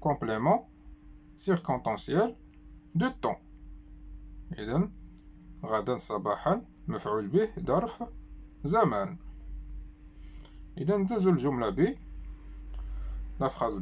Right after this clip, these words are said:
B. D'où le Maroc importe-t-il le pétrole dont il a besoin ?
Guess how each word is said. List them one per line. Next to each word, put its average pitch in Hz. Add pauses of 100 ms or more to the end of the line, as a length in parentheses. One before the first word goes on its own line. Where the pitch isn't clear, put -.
(140)
B. 131 (1200)
D'où 233 (540)
le 117
Maroc 113 (1040)
importe-t-il 262 (340)
le 127
pétrole 202 (640)
dont 254
il 175
a 262
besoin ? 110